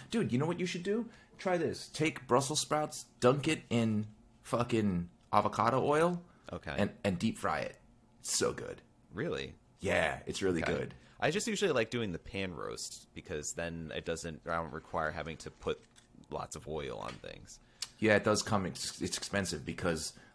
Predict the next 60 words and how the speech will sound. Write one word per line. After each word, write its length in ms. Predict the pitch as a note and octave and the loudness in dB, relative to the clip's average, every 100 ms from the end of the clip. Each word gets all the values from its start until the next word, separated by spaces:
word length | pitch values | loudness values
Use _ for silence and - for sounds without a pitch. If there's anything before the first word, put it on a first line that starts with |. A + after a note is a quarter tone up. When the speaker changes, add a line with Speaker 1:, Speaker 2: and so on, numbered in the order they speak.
| - | -2
Speaker 1:
avocado 500 | F#2 F#2+ F#2+ F#2 G2 | 0 2 6 6 6
oil, 240 | G2 G#2 F#2+ | 6 6 6
when 140 | F2 | 2
you 60 | D#2 | 2
get 240 | F2 F2+ | 2 2
it, 160 | - - - - | 0 -4 -18 -4
when 140 | F2+ | 0
you 60 | F2 | 2
Speaker 2:
Oh, 20 | |
Speaker 1:
get 100 | F2+ D2+ | 2 0
Speaker 2:
yeah, 80 | |
Speaker 1:
good 180 | B1+ F2+ | 2 2
ones, 300 | G2+ G#2 F2+ | 2 2 0
Speaker 2:
real 160 | E2+ C#2+ - | -4 -6 -2
Speaker 1:
I 40 | F2+ | 0
really, 220 | G2 F2 | 2 2
Speaker 2:
expensive. 120 | - | 0
Speaker 1:
I 20 | D#2+ | 0
really 180 | F2+ E2 | 4 4
messed 260 | D#2+ D#2+ | 4 4
this 140 | - - | 2 0
one 100 | D2+ | -2
up. 140 | - | 0
So 180 | - G#2 | 6 6
it's 160 | F#2+ - - - - - - - - | 6 0 -12 -20 -20 -20 -20 -20 2
righty-tighty, 840 | - A2 A#2 A2+ A#2 A#2+ F2+ E2 - - - - - | 10 12 12 10 10 10 10 2 -2 -18 -20 -12 2
but 240 | E2+ - - - - | 2 2 -4 -18 -14
Speaker 2:
Oh, 160 | - - | -14 -14
God, 280 | - - F#2 | -16 -16 -14
you 120 | G#2 A2+ | -12 -10
have 280 | A#2 A2+ | -10 -12
to 80 | - | -10
make 180 | F#2+ - | -8 -8
me 60 | D#2 | -8
look 200 | D#2+ - | -8 -8
it 100 | E2+ | -8
up 160 | D#2 - | -8 -8
now 180 | C2 B1 | -12 -12
'cause 180 | E2 - | -12 -12
I, 140 | D#2 D2 - - | -12 -12 -12 -12
I 60 | |
just 300 | D#2+ E2 - | -10 -12 -12
don't 240 | E2 E2 - | -10 -12 -10
know. 480 | E2 D#2 D#2 D2+ D2+ - - - - - - - - - - | -10 -6 -6 -6 -10 -16 -20 -20 -20 -20 -20 -20 -20 -20 -14
It's, 160 | F2+ F2+ | -8 -4
it's 200 | G#2+ - | -4 -2
in 240 | D3+ D#3+ | -2 -2
one 140 | D#3+ D#3 | -2 -2
of 80 | |
the 80 | A#2 | -4
videos. 540 | G2 G2+ E2+ B1+ A#1 - | -4 -4 -2 -4 -6 -8
It's 140 | - | -8
in 120 | G#2 | -6
one 140 | A2 A#2 | -4 -4
of 60 | |
the 60 | A2 | -4
videos. 400 | G2+ F#2+ F#2 E2+ | -4 -2 -2 -2
I 100 | D2+ | -4
forget 600 | - E2+ D2+ - F2 F2 - | -6 -8 -8 -2 0 0 -4
exactly. 840 | D#2 D2+ E2 D2 - D2+ D2 C#2+ | -14 -4 -2 -2 -6 -8 -6 -8